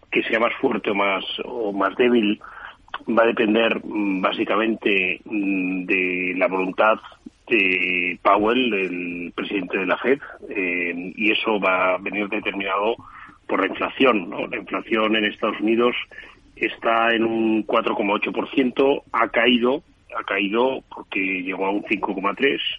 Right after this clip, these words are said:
pero si sigue en un cuatro coma ocho, <clears throat> se au-, au-, aumentará, aumentarán los tipos de interés, que estarán en un cinco coma veinticinco, aumentarán un cinco coma cinco, un cinco coma setenta y cinco, y si s-,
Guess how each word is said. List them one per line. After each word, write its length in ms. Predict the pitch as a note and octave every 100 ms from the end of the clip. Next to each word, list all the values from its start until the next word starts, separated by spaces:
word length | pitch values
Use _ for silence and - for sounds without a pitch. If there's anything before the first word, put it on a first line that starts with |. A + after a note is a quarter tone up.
| - - - - - _
pero 380 | - A#2+ C3+ D3+ - -
si 120 | A2 -
sigue 220 | A#2+ G#2+ A2
en 60 |
un 100 | A2
cuatro 260 | G#2+ G#2 G#2
coma 180 | G2+ A2
ocho, 400 | C3 - C3+ -
<clears throat> 880 | - D#3+ - - C3 G#2+ F#2+ F#2+ -
se 360 | G2 F#2+ F#2 F2+
au-, 200 | F#2 G2+
au-, 220 | G#2 G2 -
aumentará, 640 | G2 F#2+ G2 F#2 G2+ G2 - _ - - _ _ _ -
aumentarán 480 | G2 F#2+ F#2 F#2 F#2+
los 140 | F#2+
tipos 280 | - F#2+ F#2+
de 80 | F#2+
interés, 360 | F2 G#2 B2 - - - - - - -
que 160 | - F#2+
estarán 320 | - F#2+ F#2
en 60 |
un 80 | F2+
cinco 280 | - F#2 F#2+
coma 160 | G#2 F#2+
veinticinco, 540 | G2 - C3 A#2+ G#2+
aumentarán 400 | F#2+ F2+ F#2 F2+
un 160 | F2+ -
cinco 260 | F#2+ F2
coma 200 | G2+ G2+ -
cinco, 260 | A#2+ A2
un 100 | F2+
cinco 200 | G#2 G2+
coma 200 | F#2 F#2
setenta 320 | G2 F#2+ F2+ G2
y 60 |
cinco, 440 | - A2 - B2 - - - - - - -
y 120 | A#2+
si 220 | - G#2
s-, 80 | F#2